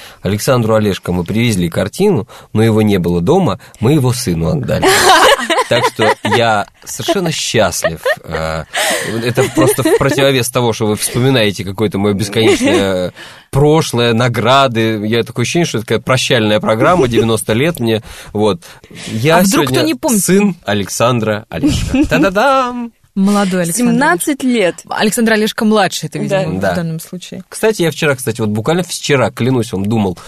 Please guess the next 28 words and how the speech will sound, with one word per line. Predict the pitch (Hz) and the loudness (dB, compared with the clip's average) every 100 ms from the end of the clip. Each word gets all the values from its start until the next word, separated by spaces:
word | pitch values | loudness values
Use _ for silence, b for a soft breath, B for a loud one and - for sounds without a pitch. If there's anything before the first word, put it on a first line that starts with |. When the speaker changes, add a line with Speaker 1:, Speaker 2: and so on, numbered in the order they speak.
| B B - | B B -16
Speaker 1:
что | - | -8
ведь | 90 90 | -8 -8
вот | 85 90 104 | -8 -6 -4
если | 104 101 | -4 -2
бы | 87 92 | -2 0
я | 90 | 0
где-то | 90 82 82 87 | 0 -4 -4 -2
лет | 90 80 | -2 -4
в | 85 | -6
двадцать | 85 90 95 - - | -4 0 0 -2 -6
или | 87 | -6
восемнадцать | 82 90 - 101 92 - 101 - _ - | -4 -6 -2 0 0 -4 -10 -16 _ -14
стал | 76 - - | -12 -4 -2
бы | 80 80 | -2 -4
папой, | - 170 - 87 B B B - | 0 0 -2 -8 B B B -16
это | - | -6
моим | 92 95 87 | -2 0 0
бы | 85 | -2
детям | 95 156 135 | -2 -2 -2
сейчас | 107 87 - | -4 -6 -4
уже | 87 | -4
было | 85 90 | -2 -2
восемнадцать-двадцать | 85 - 90 123 - 87 80 107 107 107 | -4 -4 -2 0 -2 -6 -4 -4 -6 -8
лет. | 87 87 | -8 -8
Вот | 110 127 - | -8 -10 -8
круто | - 98 - | -4 -4 -4
было | 90 87 85 | -2 -2 0
бы. | 82 | -2